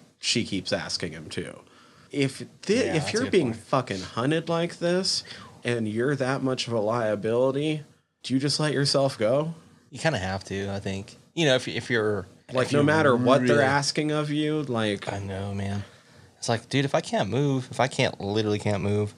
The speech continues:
Speaker 2: there's no point, not unless you absolutely can carry me out without it being a deterrence to <coughs> getting out of the woods or whatever.
Speaker 1: Yeah. Yeah, you have to have at least one more thing on your side. Either you have to be able to move,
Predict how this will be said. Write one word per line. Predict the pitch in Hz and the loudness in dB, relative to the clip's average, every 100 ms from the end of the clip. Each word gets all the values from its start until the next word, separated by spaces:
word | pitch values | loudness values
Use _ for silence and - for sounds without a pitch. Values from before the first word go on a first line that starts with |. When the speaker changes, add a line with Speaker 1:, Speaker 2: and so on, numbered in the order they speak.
| - _ _ | -20 _ _
Speaker 2:
there's | 113 139 | -2 2
no | 107 | 2
point, | 90 101 98 101 | 2 0 0 2
not | 120 | 2
unless | 113 95 113 | 2 0 0
you | 95 | -2
absolutely | 92 92 - 95 101 | -2 -4 -4 -2 -2
can | 92 101 | -4 -6
carry | 95 92 | -4 -4
me | 92 92 | -4 -4
out | 92 92 95 _ _ _ | -4 -6 -10 _ _ _
without | 101 104 101 | 0 2 2
it | |
being | 101 98 | 0 -2
a | 95 95 | -4 -4
deterrence | 92 92 92 92 90 | -2 -2 -2 -4 -6
to | - 92 92 92 - - | -6 -8 -6 -6 -6 -4
<coughs> | - 117 - - - - | -2 -4 -6 -10 -18 -4
getting | 117 104 | -2 0
out | 104 | 0
of | |
the | 98 | 0
woods | 101 104 98 | -2 -2 -2
or | |
whatever. | 98 95 95 - - - - | -2 -4 -6 -10 -20 -18 -4
Speaker 1:
Yeah. | 110 90 - - - | -4 -4 -8 -20 -12
Yeah, | - 127 | -4 -2
you | 127 143 | 2 2
have | 165 165 143 | 2 2 0
to | |
have | 143 135 117 | 2 2 0
at | 107 | -2
least | 120 117 113 - 113 | 0 2 0 -4 -10
one | 117 110 131 131 123 | -8 0 2 4 2
more | 113 110 | 2 0
thing | 104 101 92 | 0 -2 -2
on | 90 | -4
your | 90 85 | -4 -2
side. | - 87 65 - - | -2 -4 -8 -12 -10
Either | 113 113 104 | -4 -2 0
you | 101 | 0
have | 110 120 | -2 -4
to | - | -2
be | 131 | -2
able | 131 139 | -2 -2
to | |
move, | 143 117 101 98 98 | 0 2 2 0 -4